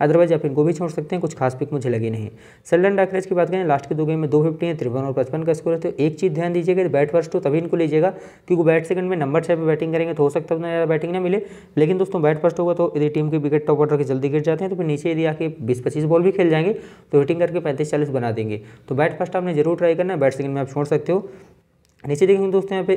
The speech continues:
इब्तिसम सेठ, राइट हैंड बैट्समैन है, राइट हैंड मीडियम पेस बॉलिंग करते हैं, बैटिंग तो उतना ही करें, लेकिन दोस्तों लास्ट मैच में उन्होंने बैटिंग से जरूर चौबीस किए थे, उसके पहले नौ और पन्द्रह का स्कोर है, लेकिन बॉलिंग उससे लास्ट मैच में एक भी ओवर की बॉलिंग नहीं कराई, लेकिन उसके पहले तीन से चार ओवर की बॉलिंग करा रहे थे। हैं तो अच्छे बॉलर, एक सौ पाँच गेम के अंदर तिहत्तर विकेट है,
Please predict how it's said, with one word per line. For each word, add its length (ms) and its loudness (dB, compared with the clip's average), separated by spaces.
इब्तिसम 380 -2
सेठ, 280 0
राइट 240 2
हैंड 120 -2
बैट्समैन 300 0
है, 60 0
राइट 200 2
हैंड 120 -2
मीडियम 220 0
पेस 100 2
बॉलिंग 320 2
करते 180 -4
हैं, 60 -2
बैटिंग 240 -2
तो 60 0
उतना 180 -2
ही 60 0
करें, 220 -2
लेकिन 180 4
दोस्तों 240 0
लास्ट 180 2
मैच 140 -4
में 60 -4
उन्होंने 160 -2
बैटिंग 260 0
से 80 -6
जरूर 180 2
चौबीस 280 -2
किए 140 0
थे, 40 -6
उसके 160 -6
पहले 200 6
नौ 180 4
और 60 4
पन्द्रह 300 2
का 80 4
स्कोर 220 0
है, 60 2
लेकिन 220 0
बॉलिंग 240 2
उससे 280 -2
लास्ट 280 0
मैच 180 -6
में 60 -4
एक 100 -2
भी 60 2
ओवर 80 2
की 80 0
बॉलिंग 220 2
नहीं 100 -2
कराई, 160 2
लेकिन 160 2
उसके 180 -4
पहले 140 0
तीन 180 -2
से 80 -2
चार 160 2
ओवर 100 4
की 60 0
बॉलिंग 280 2
करा 180 0
रहे 140 -2
थे। 80 -6
हैं 160 0
तो 80 2
अच्छे 240 0
बॉलर, 260 2
एक 80 0
सौ 100 -8
पाँच 160 -2
गेम 160 -2
के 60 -4
अंदर 160 -2
तिहत्तर 300 0
विकेट 240 2
है, 80 -4